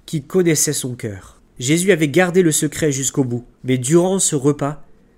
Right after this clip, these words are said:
Jésus révèle la vérité sur cet homme. Il affirme ainsi qu'il est pleinement Dieu, que rien ne lui est caché, il sait tout, même les pensées les plus profondes. Alors ne soyons pas comme Judas,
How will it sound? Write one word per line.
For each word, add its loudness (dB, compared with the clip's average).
Jésus 0
révèle 0
la -2
vérité -2
sur -6
cet -2
homme. -4
Il 2
affirme 2
ainsi -2
qu'il -2
est 6
pleinement 0
Dieu, -4
que -6
rien -2
ne -4
lui -2
est -4
caché, -4
il -4
sait 0
tout, -4
même 0
les 0
pensées -2
les 0
plus -10
profondes. -10
Alors 6
ne 2
soyons 0
pas -4
comme 0
Judas, 0